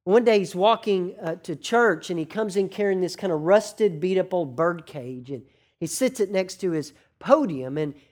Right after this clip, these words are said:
he begins telling the story that happened that week where he's walking down the road, and he sees this little boy carrying this bird cage with some birds in it. Stops him and says, "Son, what are you doing there?" And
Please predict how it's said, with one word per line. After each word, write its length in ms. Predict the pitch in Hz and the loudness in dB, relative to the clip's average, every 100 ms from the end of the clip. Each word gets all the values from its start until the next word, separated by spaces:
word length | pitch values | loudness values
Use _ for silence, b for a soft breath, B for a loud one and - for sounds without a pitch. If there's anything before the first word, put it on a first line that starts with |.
| b b | b b
he 80 | |
begins 340 | 185 190 247 - | -2 2 0 0
telling 380 | - 233 226 214 | 2 4 4 2
the 80 | |
story 360 | - - 254 214 | -2 0 4 4
that 100 | 175 | 2
happened 400 | 190 190 196 175 | -2 -4 -2 2
that 220 | 170 170 | 4 2
week 420 | 196 247 170 - | -2 -4 -4 -4
where 360 | 180 170 160 - b b b - | 2 4 2 -2 b b b -8
he's 180 | 180 | -2
walking 340 | 180 226 254 214 | 4 4 2 2
down 180 | 208 202 | 2 2
the 80 | |
road, 340 | 175 214 214 185 | 2 4 6 4
and 100 | 175 | 0
he 80 | 165 | -4
sees 320 | - 240 208 | -4 -4 -4
this 220 | 220 - | -8 -4
little 160 | 196 151 | -2 -2
boy 600 | 160 277 196 165 180 B B B B _ | -2 2 4 4 2 B B B B _
carrying 240 | 233 254 | 2 2
this 160 | 233 - | 2 -4
bird 380 | 165 247 277 - | 2 2 2 -6
cage 460 | 180 165 160 151 | -6 -4 -4 -6
with 260 | 175 - _ _ | -8 -8 _ _
some 280 | - 185 151 | -8 -6 -2
birds 420 | 202 247 175 - | -2 -2 -4 -12
in 60 | 113 | -18
it. 240 | 95 _ _ _ _ _ _ _ _ _ _ | -20 _ _ _ _ _ _ _ _ _ _
Stops 400 | - 190 196 - | 2 2 2 -2
him 100 | 180 | -4
and 100 | 156 | -4
says, 240 | - 151 - | -6 -6 0
"Son, 140 | 254 | 2
what 120 | 233 | 4
are 60 | 226 | 2
you 120 | 208 | -2
doing 420 | 175 330 359 208 | -2 0 2 2
there?" 320 | 170 147 127 123 | 0 -2 -4 -10
And 160 | 123 | -14